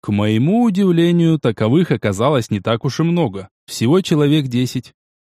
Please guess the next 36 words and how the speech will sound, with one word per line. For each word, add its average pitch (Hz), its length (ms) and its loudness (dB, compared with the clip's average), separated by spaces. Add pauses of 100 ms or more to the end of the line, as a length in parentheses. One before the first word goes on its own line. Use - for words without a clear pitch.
Хотя 208 280 0
чему 233 260 2
удивляться? 123 680 0 (120)
Я 113 280 2
и 127 100 2
сам 190 240 -2
сейчас 165 340 -4
не 143 120 -2
хочу 156 280 -2
покидать 120 480 -2
этот 107 280 -6
мир. 120 280 -2 (720)
Да 107 160 0
и 185 180 2
из 190 140 0
этого 190 320 0
десятка 190 480 -2
больше 135 320 0
половины 151 500 0
пожелает 107 560 -2
вернуться. 113 600 -2 (120)
Не 127 140 2
сразу, 196 360 0
конечно, 160 580 -2 (340)
но 135 140 2
обязательно 180 680 0
вспомнят 175 480 -2
об 104 120 -4
этой 107 220 -2
жизни. 98 500 -4 (520)
«Так, 113 360 -2 (280)
ход 143 280 0
начинаем 147 540 0
с - 100 -8
левой 131 280 0
ноги. 120 480 -2